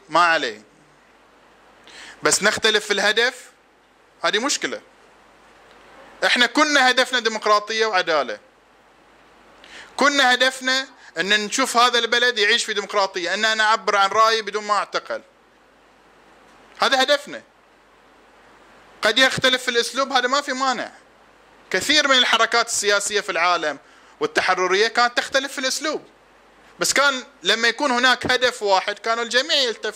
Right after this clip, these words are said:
حول هذا الهدف، وهذه رسالة إلى الجميع.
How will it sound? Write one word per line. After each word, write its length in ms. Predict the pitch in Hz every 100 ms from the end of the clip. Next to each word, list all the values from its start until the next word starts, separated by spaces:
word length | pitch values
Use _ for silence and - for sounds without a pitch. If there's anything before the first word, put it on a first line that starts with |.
| -
حول 200 | 185 180
هذا 180 | 165 156
الهدف، 320 | 120 110 - - - - - - - - - - -
وهذه 220 | 156 202
رسالة 420 | 233 226 254 254 240
إلى 100 | 233
الجميع. 440 | 226 240 269 -